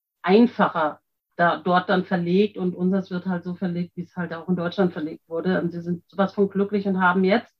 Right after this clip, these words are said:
gerade letzte Woche den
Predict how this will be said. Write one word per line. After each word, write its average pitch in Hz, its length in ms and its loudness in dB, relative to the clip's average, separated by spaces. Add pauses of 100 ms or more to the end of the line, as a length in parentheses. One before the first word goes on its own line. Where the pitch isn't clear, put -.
(540)
gerade 233 340 4
letzte 208 640 0
Woche 294 560 2 (640)
den 214 480 4